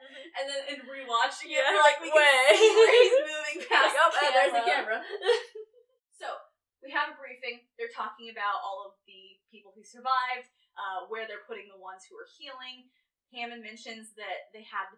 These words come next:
Speaker 2: put some overflow into a nearby, uh, Air Force hospital.
Speaker 1: Yeah, so they address a couple of
Speaker 2: Yeah.
Speaker 1: logistics.
Speaker 2: Yeah, I like that they actually went into it and talked about it. They were just talking about things.
Speaker 1: Well,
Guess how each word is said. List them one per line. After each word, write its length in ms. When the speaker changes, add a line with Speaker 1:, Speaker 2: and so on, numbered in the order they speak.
Speaker 2:
put 140
some 160
overflow 720
into 240
a 100
nearby, 560
uh, 240
Air 160
Force 240
hospital. 160
Speaker 1:
Yeah, 80
so 80
they 160
address 220
a 80
couple 340
of 80
Speaker 2:
Yeah. 160
Speaker 1:
logistics. 380
Speaker 2:
Yeah, 160
I 160
like 80
that 160
they 80
actually 320
went 160
into 240
it 80
and 80
talked 240
about 240
it. 80
They 80
were 160
just 240
talking 480
about 240
things. 80
Speaker 1:
Well, 160